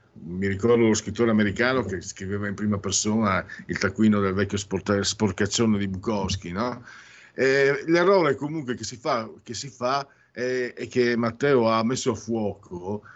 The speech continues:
quindi lasciate, lasciamo perdere Veltroni, perché quando uno scrive così lasciamo perdere, per piacere, di cosa stiamo parlando. Però quello che serve della, nella recensione di Matteo è magari chi ha desiderio, eh, sti-, state molto attenti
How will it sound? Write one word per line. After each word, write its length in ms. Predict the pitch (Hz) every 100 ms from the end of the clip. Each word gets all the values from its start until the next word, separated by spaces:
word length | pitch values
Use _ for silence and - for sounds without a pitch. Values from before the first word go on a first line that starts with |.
| - _
quindi 300 | 123 120 107
lasciate, 320 | 104 135 110
lasciamo 360 | 123 107 185 170
perdere 360 | 151 139 135
Veltroni, 480 | 117 113 127 131 107
perché 240 | 101 95 101
quando 240 | 117 127
uno 120 | 131
scrive 300 | 113 127 120
così 400 | 113 113 113 135
lasciamo 320 | 104 - 101
perdere, 400 | 92 110 113 98
per 140 | 90 92
piacere, 400 | - - 107 95
di 80 | 92
cosa 160 | 101
stiamo 260 | 92 107 95
parlando. 580 | 98 92 90 78 85 - - - -
Però 360 | 151 156 135
quello 180 | 113 151
che 140 | 151 117
serve 420 | 139 127 101 104
della, 400 | 104 101 101 98
nella 260 | 101 104 107
recensione 580 | 107 113 107 127 123
di 80 | 110
Matteo 520 | 113 120 110 110 113 - - -
è 120 | 135
magari 440 | 139 135 139 113
chi 240 | 107 135 127
ha 480 | 127 117 101 95
desiderio, 1040 | 90 87 101 117 123 113 104 104 110 113 113 - - -
eh, 920 | 101 101 101 98 95 92 90 85 82 82 80 - _
sti-, 360 | - - 151 151
state 380 | - 147 135 139
molto 300 | 139 135 131
attenti 920 | 117 - 123 117 110 120 120 120 117